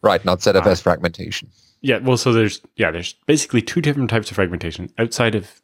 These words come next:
Speaker 2: it doesn't matter if it's Z F S or not. You have the file fragmentation, meaning the content of the files are not in logical order, and free space fragmentation, meaning that,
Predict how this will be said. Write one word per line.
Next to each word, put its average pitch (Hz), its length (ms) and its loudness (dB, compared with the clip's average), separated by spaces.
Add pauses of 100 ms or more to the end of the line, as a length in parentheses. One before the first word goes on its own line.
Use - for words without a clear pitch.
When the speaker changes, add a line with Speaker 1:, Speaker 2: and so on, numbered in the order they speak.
(120)
Speaker 2:
it 113 180 -8
doesn't 107 260 2
matter 101 280 2
if 90 100 -2
it's 87 140 -4
Z 98 120 0
F 90 140 -4
S 90 140 -4
or 95 60 -2
not. 92 280 0 (360)
You 92 160 -6
have 85 260 -6
the 87 100 -4
file 143 360 0
fragmentation, 92 840 -4
meaning 90 240 -4
the 85 80 -6
content 113 340 -2
of 98 60 -4
the 90 80 -4
files 92 320 0
are 90 60 -6
not 87 260 -4
in 87 60 -6
logical 85 320 -4
order, 90 360 -4 (460)
and 87 300 -2 (160)
free - 260 2
space 185 340 0
fragmentation, 90 640 -4 (380)
meaning 107 340 2
that, 90 380 -2